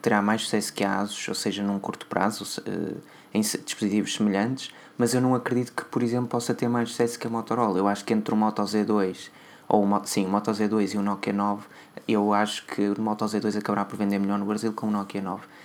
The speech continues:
Mas isso é porque a Motorola também tem um grande poder nesse país. Eh, já nos Estados Unidos da América a Nokia é uma nulidade, por isso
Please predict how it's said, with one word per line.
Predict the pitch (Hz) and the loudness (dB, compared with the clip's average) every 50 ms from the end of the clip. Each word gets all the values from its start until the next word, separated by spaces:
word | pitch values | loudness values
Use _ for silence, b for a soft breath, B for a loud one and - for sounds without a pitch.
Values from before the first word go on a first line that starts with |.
| B B B B B B B - | B B B B B B B -2
Mas | 104 104 113 | 0 2 2
isso | 117 - | 4 2
é | 120 | 2
porque | 117 - - - | 2 0 -4 -4
a | 117 | -2
Motorola | 113 110 107 - 107 110 110 107 | 0 0 0 2 2 2 2 2
também | - 113 113 107 | 0 0 0 0
tem | 107 - 110 | 0 0 2
um | 110 | 2
grande | 107 110 110 107 104 | 2 2 2 2 0
poder | - - 110 104 110 107 107 104 | -2 -4 -2 0 2 0 2 2
nesse | 104 107 107 107 - | 0 -2 -2 -2 -4
país. | - - 120 131 123 107 101 101 - - - B B B B B B B B - - - | -4 -2 0 2 2 0 -2 -2 -6 -14 -20 B B B B B B B B -20 -12 -4
Eh, | - 104 101 98 98 95 - | 0 2 2 2 2 0 0
já | - 107 120 117 117 117 | 2 6 6 6 8 6
nos | 120 120 117 | 4 4 2
Estados | 113 - - 120 110 117 | 2 2 0 0 2 2
Unidos | 120 120 117 107 | 2 2 2 2
da | 120 117 | 2 2
América | 120 120 127 131 127 - - 135 | 2 2 2 0 0 0 0 0
a | 131 | 2
Nokia | 131 131 127 131 - 135 | 2 0 0 0 -2 -2
é | 131 | 0
uma | 127 131 127 127 127 127 127 | 0 0 0 0 0 -2 -2
nulidade, | 127 127 131 127 131 131 135 143 131 110 104 - - | 0 0 2 2 2 2 4 2 2 2 0 -2 -6
por | - 101 | -4 0
isso | 98 98 98 - - - 107 101 101 101 104 107 107 | 0 0 0 -2 -4 -4 -2 0 0 0 0 -2 -6